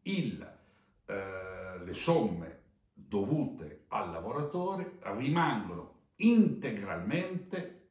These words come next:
a carico e responsabilità del datore di lavoro. Per cui esiste un diritto del lavorato-, del datore di lavoro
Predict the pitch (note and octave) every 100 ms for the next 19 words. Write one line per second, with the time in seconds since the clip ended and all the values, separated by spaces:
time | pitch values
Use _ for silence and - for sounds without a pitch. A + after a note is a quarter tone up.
0 | - - - D#3+ E3 E3+ E3+ E3+ - -
1 | G2+ G2+ G2+ - G#2 G2+ - C3+ D#3 D#3
2 | F#2 - - _ _ _ - F2 A#2 -
3 | - - E2+ G2 - F2 E2+ E2 E2+ F2
4 | E2+ E2+ E2+ E2 - - _ F2 F2 C#3+
5 | C#3+ A2 D3 D3 A2+ A2 B2 A#2+ A2+ C3
6 | F#3 G3 - - - E2 D#2+ F2 F2 F2
7 | G2 F#2+ B2 G#2 - G#2+ B2 G#2+ G#2+ C3+
8 | B2+ A#2 A2 C3 B2 G2+ -